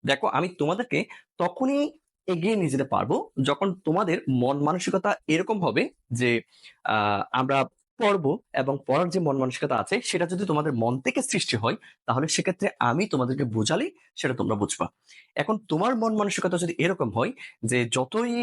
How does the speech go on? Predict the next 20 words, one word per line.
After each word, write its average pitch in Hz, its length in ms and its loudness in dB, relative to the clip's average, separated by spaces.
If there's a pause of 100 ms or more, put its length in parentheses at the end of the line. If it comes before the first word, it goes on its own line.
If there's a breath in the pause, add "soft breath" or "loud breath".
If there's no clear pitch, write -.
বোঝা 151 320 0
না 170 120 0
বুঝুক, 131 300 0 (560)
আহ, 104 280 2
তোমার 135 260 0
পক্ষে 143 240 -2
এটা 131 180 2
বোঝানো 117 300 2
সম্ভব 120 400 0
নয়, 185 180 2 (180)
তাহলে 120 220 2
সেক্ষেত্রে - 400 -2
তুমি 127 280 2
আসলে 139 260 0
যুদ্ধে 120 400 -2
যাওয়ার 123 340 2
আগেই 110 320 2
তুমি 117 200 -2
হেরে 110 280 0
গিয়েছো। - 320 -2